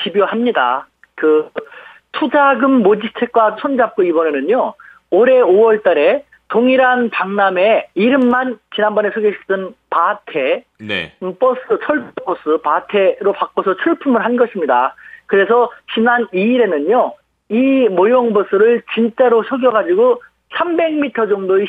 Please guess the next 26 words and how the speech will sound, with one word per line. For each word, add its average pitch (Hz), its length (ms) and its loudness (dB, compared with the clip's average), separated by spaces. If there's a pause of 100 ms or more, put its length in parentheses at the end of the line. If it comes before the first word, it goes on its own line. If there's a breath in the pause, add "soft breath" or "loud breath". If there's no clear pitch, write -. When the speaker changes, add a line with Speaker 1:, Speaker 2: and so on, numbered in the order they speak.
Speaker 1:
시범 330 320 0
운영도 202 340 -2
했습니다. 120 800 -6
이것을 214 640 0 (500 soft breath)
신화사가 214 920 0 (480)
대대적으로 220 840 0
보도했고 202 720 -2
이 233 300 0
소식이 233 580 -2
전 220 240 0
세계 220 220 0
언론이 196 400 0
받아서 175 560 0 (420 loud breath)
삽시간에 247 560 -4
전 202 160 -4
세계로 180 460 0
전파되어 175 400 -4
나갔던 160 400 -4
것이죠. 135 560 -4 (200)
네. 123 220 -6 (280 soft breath)
Speaker 2:
아니, 170 160 -6
그런데 175 360 -2
이게 139 140 -4
어떻게 131 260 -4
또 135 140 -8
사극이라-, 185 600 -10